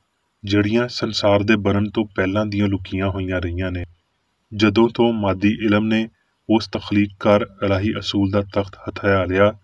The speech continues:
ਜਿਹੜਾ ਮਾਦੇ ਦੀ ਕੂਵਤ ਉੱਤੇ, ਝੂਠ ਦੀ ਤਾਕਤ ਉੱਤੇ, ਰੂਹ ਦੇ ਬੇਮਤਲਬ ਹੋਣ ਉੱਤੇ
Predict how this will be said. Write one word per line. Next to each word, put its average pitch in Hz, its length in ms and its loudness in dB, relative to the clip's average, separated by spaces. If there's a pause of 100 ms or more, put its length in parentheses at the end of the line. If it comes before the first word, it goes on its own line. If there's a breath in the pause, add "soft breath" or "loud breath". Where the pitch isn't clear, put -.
(580)
ਜਿਹੜਾ 107 220 4
ਮਾਦੇ 104 360 4
ਦੀ 113 100 -4
ਕੂਵਤ 110 400 2
ਉੱਤੇ, 113 320 0 (500)
ਝੂਠ 104 280 0
ਦੀ 101 140 -2
ਤਾਕਤ 101 440 -4
ਉੱਤੇ, 107 300 -4 (440)
ਰੂਹ 107 260 4
ਦੇ 117 140 6
ਬੇਮਤਲਬ 101 680 2
ਹੋਣ 98 380 -4
ਉੱਤੇ 104 200 -6